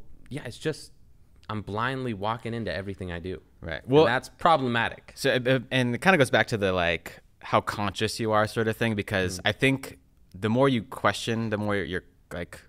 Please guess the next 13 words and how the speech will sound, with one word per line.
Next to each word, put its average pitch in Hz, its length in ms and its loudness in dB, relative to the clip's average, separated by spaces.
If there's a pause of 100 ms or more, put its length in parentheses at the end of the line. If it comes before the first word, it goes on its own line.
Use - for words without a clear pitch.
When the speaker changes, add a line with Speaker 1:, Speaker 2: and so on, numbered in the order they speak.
(160)
Speaker 2:
kind 95 200 -2
of 82 240 -10
self-conscious 101 800 -4
and 87 220 -10
skeptical 113 760 -6
about 98 400 0 (120)
reality 92 680 -4
and 87 160 -6
the 82 40 -6
way 90 140 -4
things 85 300 -8
work, 90 480 -6
Speaker 1:
Yeah. 87 100 -10